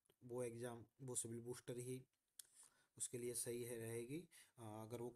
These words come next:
comp कर सकता है तो भाई सिविल booster से तो बहुत ज़्यादा डाटा है इसमें, इतनी बड़ी है, आप देख सकते हो book का size ही।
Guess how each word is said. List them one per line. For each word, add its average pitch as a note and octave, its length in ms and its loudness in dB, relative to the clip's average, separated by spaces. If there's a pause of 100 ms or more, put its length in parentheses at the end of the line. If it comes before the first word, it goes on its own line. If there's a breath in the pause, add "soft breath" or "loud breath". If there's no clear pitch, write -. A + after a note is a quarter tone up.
(160)
comp B2 340 -2 (200)
कर C3+ 140 2
सकता C#3 300 2
है C3+ 100 6
तो C3+ 120 0
भाई B2+ 160 2
सिविल B2 260 2
booster A#2+ 320 -4
से B2 120 -2
तो B2 100 -4
बहुत B2 260 0
ज़्यादा A#2 260 -2
डाटा A2+ 300 -2
है G#2+ 80 -2
इसमें, G#2+ 340 -4 (460 loud breath)
इतनी B2+ 260 -4
बड़ी A#2 280 -2
है, B2 80 0
आप A#2+ 200 0
देख A#2 180 0
सकते - 300 -2
हो A#2 60 -6
book A2+ 200 -8
का A#2 100 0
size G#2 360 -2
ही। A2+ 180 -4